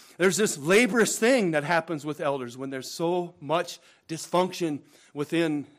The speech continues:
can I use that word? That's kind of a liberal word too, but so much disorder, let me use that word, I like that better, in the families. It is something, brethren, that is near and dear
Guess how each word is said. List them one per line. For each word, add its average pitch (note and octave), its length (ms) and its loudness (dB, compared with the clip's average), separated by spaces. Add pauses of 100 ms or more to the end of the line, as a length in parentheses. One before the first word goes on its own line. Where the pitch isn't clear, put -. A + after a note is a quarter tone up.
can C#3+ 140 -12
I - 20 -8
use D#3+ 160 -8
that D#3 160 -4
word? E3+ 120 -12
That's G#3+ 160 -10
kind A#3 180 -8
of C#3+ 40 -10
a C#3 40 -10
liberal C#3 240 -8
word C#3 80 -10
too, D#3 80 -16 (200)
but C#3+ 140 -12 (140)
so G3 200 -2
much D#3+ 240 0
disorder, G3+ 680 6 (240)
let D#3 100 2
me D#3+ 60 2
use D#3 160 0
that E3+ 180 4
word, D3 160 2
I B2+ 40 2
like C3 180 -2
that C#3 100 -4
better, C3+ 180 -4 (220)
in F3 320 2 (380)
the C3+ 80 -8
families. D3 840 -6 (1200)
It B2+ 100 -10
is C#3+ 520 -4 (680)
something, B2 460 -12
brethren, A2 380 -10
that A2 140 -12
is G#2 220 -18 (580)
near A#2 240 -10
and G#2 100 -14
dear G#2+ 320 -10